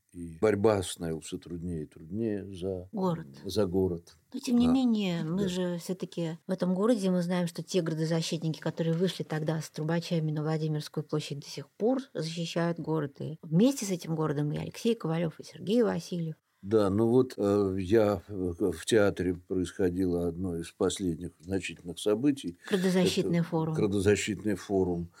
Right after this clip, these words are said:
Speaker 2: Александр
Speaker 1: И то, о
Speaker 2: Николаевич
Speaker 1: чем, да,
Speaker 2: Сакуров
Speaker 1: и
Speaker 2: был.
Speaker 1: то, о чем Сакуров говорил там.
Speaker 2: Да.
Speaker 1: В общем, очень горькая нота, очень горькая нота. То, что мы тогда услышали все вместе.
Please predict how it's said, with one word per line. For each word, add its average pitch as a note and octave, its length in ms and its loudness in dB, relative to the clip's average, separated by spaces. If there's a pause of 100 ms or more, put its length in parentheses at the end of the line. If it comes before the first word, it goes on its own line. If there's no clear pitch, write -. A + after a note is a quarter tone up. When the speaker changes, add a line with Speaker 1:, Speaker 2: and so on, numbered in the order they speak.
(100)
Speaker 2:
Александр F3 320 2
Speaker 1:
И - 20 4
то, A#2+ 160 8
о G#2+ 60 8
Speaker 2:
Николаевич - 20 -2
Speaker 1:
чем, - 340 2
да, G#2 260 6
Speaker 2:
Сакуров A#3 120 -4
Speaker 1:
и G#2+ 140 4
Speaker 2:
был. G#2+ 100 4
Speaker 1:
то, A2 140 8
о G2 80 6
чем F#2+ 220 0
Сакуров F2 560 -2
говорил G2+ 500 2
там. B2+ 300 -2
Speaker 2:
Да. F#2 100 -16
Speaker 1:
В F#2 100 -2
общем, F#2 320 -4
очень G#2 320 0
горькая F2+ 520 2
нота, A2 520 -4 (200)
очень G#2 300 -10
горькая F2+ 440 -10
нота. F2 380 -14 (260)
То, F2 120 -16
что - 160 -20
мы F2+ 140 -14
тогда E2+ 300 -4
услышали E2+ 600 -10
все - 180 -8
вместе. E2 500 -14